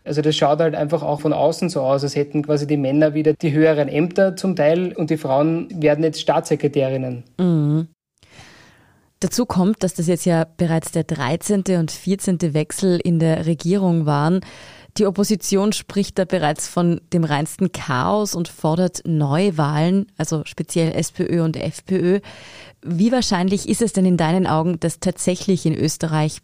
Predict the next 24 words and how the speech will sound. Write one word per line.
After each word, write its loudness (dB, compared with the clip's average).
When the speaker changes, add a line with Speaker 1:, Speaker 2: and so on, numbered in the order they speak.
Speaker 2:
bald -2
neu 4
gewählt 2
werden 0
könnte? -2
Speaker 1:
Also 0
für -4
wahrscheinlich 0
halte -2
ich -8
es -10
im -4
Moment -2
aus -10
dem -2
Grund 0
noch 0
nicht, -4
weil 2
ich -6
glaube, 0
dass -6
die -4
Grünen 0